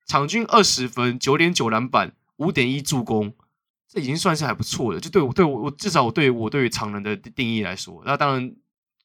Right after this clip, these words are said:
他的失误率，他们失误率他妈有够多了，三点四次啊。但就是如果第五轮后段，第五轮，我是后段，第五轮后段，我觉得如果还有 Randle 这个选择，我觉得可以拿，因为你在后面要找到这种类似像这么全能的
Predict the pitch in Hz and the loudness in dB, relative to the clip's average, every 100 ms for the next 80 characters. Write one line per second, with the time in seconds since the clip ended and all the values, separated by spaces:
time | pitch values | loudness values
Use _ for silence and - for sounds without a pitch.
0 | _ _ _ _ - 127 127 127 123 127 | _ _ _ _ -4 -2 -2 -4 -4 -4
1 | 117 117 - 139 143 117 123 123 107 104 | -4 -6 -6 -4 -4 -6 -4 -2 -2 -4
2 | 98 98 92 110 95 - - 104 95 _ | -6 -8 -8 -12 -12 -16 -20 -20 -20 _
3 | _ _ _ - 160 175 190 226 233 143 | _ _ _ -4 0 2 2 2 2 2
4 | 269 220 123 113 120 196 139 151 107 - | 2 2 2 -2 0 0 2 4 2 -2
5 | - 202 120 101 120 160 - 123 123 101 | -2 0 2 0 -2 -4 -4 -4 -2 -4
6 | _ _ _ - 247 147 123 117 - 117 | _ _ _ -6 -2 0 0 0 0 2
7 | 139 110 113 110 127 139 156 131 131 120 | 2 0 -2 -2 0 0 0 0 2 0
8 | 123 135 113 113 110 107 92 - - _ | -2 -4 -4 -4 -6 -8 -14 -20 -20 _
9 | _ 107 110 120 123 117 98 50 - _ | _ -12 -8 -6 -6 -6 -6 -10 -14 _
10 | _ _ _ _ _ 101 117 117 113 85 | _ _ _ _ _ -10 -6 -4 -4 -6
11 | _ _ _ 117 233 277 254 254 247 220 | _ _ _ -6 -4 -2 -4 2 4 4
12 | 131 175 190 180 127 151 160 151 156 131 | 4 4 2 -2 0 -2 -4 -6 -8 -8
13 | 139 113 - 110 113 107 113 110 104 | -8 -4 -4 -4 -6 -6 -4 -4 -4